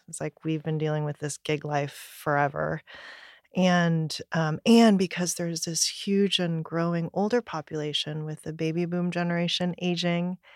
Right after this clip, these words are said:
into retirement at a rate of ten thousand people per day and, um, people living longer than ever 'cause of advances in healthcare, we're gonna need a huge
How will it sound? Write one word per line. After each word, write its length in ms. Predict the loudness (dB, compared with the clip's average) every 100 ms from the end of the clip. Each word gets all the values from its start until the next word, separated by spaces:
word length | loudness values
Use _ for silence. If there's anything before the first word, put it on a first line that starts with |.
| -20 _ _ 0
into 380 | 2 2 0
retirement 680 | -2 -2 -2 -2 0 0 -2
at 160 | -4 -8 _ _ -18 -10
a 80 |
rate 260 | -6 -2 -2
of 100 | -4
ten 220 | -4 -2
thousand 380 | 0 0 0 -4
people 280 | -6 -6 -4
per 180 | -2 2
day 480 | 4 4 4 4 2
and, 240 | 0 -4 -12 -20 -20 -20 -20 _
um, 280 | 0 2 0
people 380 | -2 0 2 2
living 340 | 4 4 2
longer 380 | 4 4 2 0
than 180 | -2 -2
ever 400 | -2 -2 -4 -4
'cause 280 | -6 -10 -10
of 160 | -10 -10
advances 520 | -6 -6 -6 -8 -8
in 80 | -8
healthcare, 560 | -6 -8 -4 -2 -2 -4 -12 -20 -20 _ _
we're 80 | 0
gonna 200 | 2 6
need 240 | 6 4 2
a 40 |
huge 960 | -2 -6 -6 -2 2 4 4 4 2